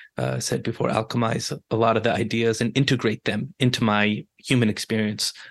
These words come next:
uh, because they were, they were still ideas from two different worlds. And then, um,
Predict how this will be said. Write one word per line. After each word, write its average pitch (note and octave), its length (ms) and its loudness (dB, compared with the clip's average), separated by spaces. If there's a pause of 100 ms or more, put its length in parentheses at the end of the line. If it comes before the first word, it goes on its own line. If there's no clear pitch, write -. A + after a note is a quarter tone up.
(100)
uh, A2 260 0 (180)
because B2 260 2
they A#2+ 100 4
were, A#2 240 2
they A#2+ 120 0
were A#2 100 2
still - 300 0
ideas A2+ 580 2
from A2 240 -2
two A#2 160 0
different A2 300 -2
worlds. G#2+ 340 -2
And A2+ 120 -4
then, A2 200 -2 (480)
um, A2+ 360 -6